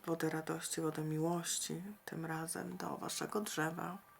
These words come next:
możecie też zrobić to w życiu codziennym. Więc niech towarzyszą wam dzisiaj emocje miłości, radości, szczęścia i powodzenia.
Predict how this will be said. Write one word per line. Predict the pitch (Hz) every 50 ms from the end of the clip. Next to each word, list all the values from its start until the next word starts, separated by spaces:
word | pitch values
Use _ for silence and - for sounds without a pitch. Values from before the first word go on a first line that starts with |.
| - - - - - - - - - - - - - - - - - - - -
możecie | 262 254 - 269 - 240
też | 233 - 196
zrobić | - - 165 165 160 175 - -
to | - 170
w | 170
życiu | 170 165 165 - 170
codziennym. | - - - 185 - 175 170 165 170 165 165 165 165 175 185 185 - - - - - - - - - - - - - - - - - - - - - - - - - - - - - - - - - - - - - - -
Więc | - 170 165 165 170 170 165 170 180 - - - - - - - - - - - - - - - - -
niech | 180 - -
towarzyszą | - 185 185 170 165 180 180 - - 180 175 165
wam | 165 160 165 160
dzisiaj | - - - 165 -
emocje | - 160 160 160 160 - - 185 185
miłości, | 196 202 196 190 180 170 165 165 165 - - - 165
radości, | 160 165 165 170 160 156 156 160 - - - -
szczęścia | 165 - - - 156 156 160 165 - - - 135
i | 165
powodzenia. | - - 165 160 160 160 - - - - - - - - -